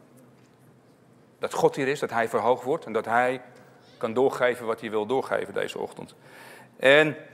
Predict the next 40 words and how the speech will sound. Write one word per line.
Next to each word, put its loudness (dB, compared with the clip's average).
ik, -2
ik -8
wil 10
gewoon 8
vragen, 8
wil 6
je 6
gaan 0
staan? 6
Het -14
is -14
ook -10
een -4
ochtend 0
van 0
beweging. 2
We 0
hebben -2
gestaan, 0
gezeten, -2
gestaan. 0
Het -20
is -16
goed -2
om 2
in 2
beweging 6
te 2
blijven, 6
want -2
als 2
we -2
in 0
beweging 4
blijven, 4
dan 4
gebeurt 0
er 6
ook 2
iets. -10